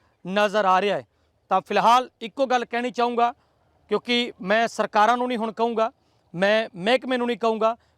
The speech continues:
ਮੈਂ ਉਸ ਅਕਾਲ ਪੁਰਖ ਨੂੰ ਕਹੂੰਗਾ ਕਿ ਕਿਉਂਕਿ ਜਿਵੇਂ ਬਜ਼ੁਰਗ ਨੂੰ ਰੋਂਦੇ ਮੈਂ ਵੇਖਿਆ, ਤੁਸੀਂ ਵੀ ਦੇਖਿਆ, ਮੈਂ ਉਸ ਪ੍ਰਮਾਤਮਾ ਨੂੰ ਜ਼ਰੂਰ ਕਹੂੰਗਾ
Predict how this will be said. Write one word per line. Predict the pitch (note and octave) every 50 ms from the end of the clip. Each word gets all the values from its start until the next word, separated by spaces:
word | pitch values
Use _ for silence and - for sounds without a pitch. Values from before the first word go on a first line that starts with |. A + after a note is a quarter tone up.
| _ -
ਮੈਂ | E3+ G3 A3
ਉਸ | A3+ - A#3
ਅਕਾਲ | - - G#3+ G#3 A#3 A3+
ਪੁਰਖ | F3+ A3+ A3+ - A#3+
ਨੂੰ | A#3+ B3 G3
ਕਹੂੰਗਾ | A3+ A3+ A#3 A3 A3 G#3+ A#3 - _ _ _ _ _ _ _
ਕਿ | A3 A#3 A3+
ਕਿਉਂਕਿ | G3 A#3+ A#3 - A#3 A#3
ਜਿਵੇਂ | F#3 A3 A3 A3
ਬਜ਼ੁਰਗ | F3 F3+ D#3+ G3+ A3+ G#3+ G#3
ਨੂੰ | B3 B3+ A#3
ਰੋਂਦੇ | A3+ G#3+ G3+ A3+ A3
ਮੈਂ | G3 F#3+ G3+ A3+ A3+
ਵੇਖਿਆ, | A3 A3 - - A3+ A3
ਤੁਸੀਂ | G#3+ - G3 - B3+ B3
ਵੀ | B3+ A3+
ਦੇਖਿਆ, | G#3+ G#3 - - G#3 G3+ F#3+ - _ _ _ _ _ _
ਮੈਂ | D#3+ F#3+ A3+
ਉਸ | A#3+ - G#3+
ਪ੍ਰਮਾਤਮਾ | - - G#3 G#3 G#3 A3 A3+ A3+ C4 C#4
ਨੂੰ | C#4 C#4
ਜ਼ਰੂਰ | G#3+ A#3+ B3 C4+ B3+
ਕਹੂੰਗਾ | - A3 A#3 A#3 G#3+ A3 A3 A#3